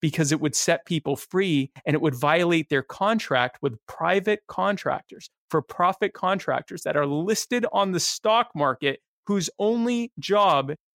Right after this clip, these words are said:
is to facilitate the contracting of prison labor. Chattel slavery never ended. It was just taken out of the hands of the private sector. And there is now a multi-billion dollar industry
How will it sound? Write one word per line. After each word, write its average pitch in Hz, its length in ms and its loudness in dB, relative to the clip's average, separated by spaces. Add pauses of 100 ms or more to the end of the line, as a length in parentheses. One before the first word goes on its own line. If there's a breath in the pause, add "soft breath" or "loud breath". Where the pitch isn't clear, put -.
(140)
is 175 260 0
to 180 280 -4 (200)
facilitate 208 760 0
the 160 80 -2
contracting 156 840 0 (220)
of 156 260 0
prison 180 500 2
labor. 127 400 0 (500)
Chattel 226 360 4
slavery 185 580 2
never 156 360 2
ended. 143 400 -2 (520)
It 175 80 4
was 170 180 0
just 180 260 -2
taken 190 300 0
out 165 120 4
of 156 100 2
the 147 100 2
hands 143 300 0
of 131 80 -6
the 127 80 -2
private 135 360 0
sector. - 480 -4 (640)
And 147 180 2
there 156 140 2
is 143 140 -2
now 165 260 2
a 143 120 2
multi-billion 180 1700 0
dollar 156 420 4
industry 143 800 -4